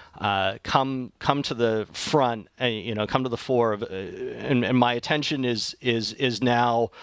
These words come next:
uh, my, my attention on this is, is strong because it, it's,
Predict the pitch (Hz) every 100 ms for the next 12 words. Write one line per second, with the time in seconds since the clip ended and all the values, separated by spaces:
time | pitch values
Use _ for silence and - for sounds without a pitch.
0 | - - - 104 104 98 95 87 - _
1 | _ - - - _ _ _ _ - 143
2 | 143 - 131 127 127 170 147 139 117 113
3 | 110 - 107 101 - 120 - - 123 113
4 | 104 95 101 120 98 90 - 107 101 _
5 | 120 107 - - -